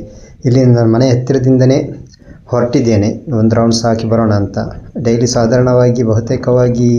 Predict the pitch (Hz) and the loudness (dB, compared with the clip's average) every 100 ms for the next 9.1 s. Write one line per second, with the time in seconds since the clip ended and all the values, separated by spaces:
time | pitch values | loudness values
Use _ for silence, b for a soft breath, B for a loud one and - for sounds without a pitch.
0 | 120 123 120 120 117 117 113 B B B | 0 0 0 0 0 0 -4 B B B
1 | - 117 135 135 127 117 120 156 143 131 | -4 0 2 2 2 2 2 0 0 0
2 | 123 - - _ 135 120 - 120 110 110 | -2 -8 -20 _ -4 -2 0 -2 0 -2
3 | 98 107 127 120 120 113 139 160 160 147 | -2 -4 -2 -2 0 0 2 2 2 2
4 | 135 131 123 127 131 120 117 117 113 113 | 0 0 2 2 2 2 2 2 2 0
5 | 117 110 - 95 98 95 B B B B | -2 -2 -4 -6 -6 -8 B B B B
6 | - 117 120 123 117 123 131 - 113 110 | -6 -2 0 2 2 2 0 0 0 0
7 | 110 110 104 104 120 113 113 104 110 120 | 0 -2 0 -2 -2 -2 -2 -4 -2 -2
8 | 110 131 131 135 - 131 117 120 127 139 | 0 0 0 -4 -2 -2 0 0 0 0
9 | 131 | 0